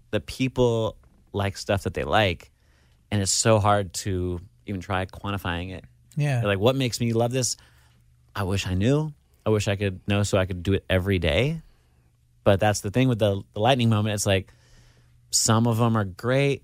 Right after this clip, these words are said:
Speaker 1: some of 'em are good, some of 'em are magic. And, like,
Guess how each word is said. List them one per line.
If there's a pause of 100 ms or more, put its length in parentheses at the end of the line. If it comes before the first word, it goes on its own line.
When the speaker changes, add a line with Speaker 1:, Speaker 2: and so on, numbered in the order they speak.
(100)
Speaker 1:
some
of
'em
are
good,
some
of
'em
are (120)
magic. (720)
And,
like,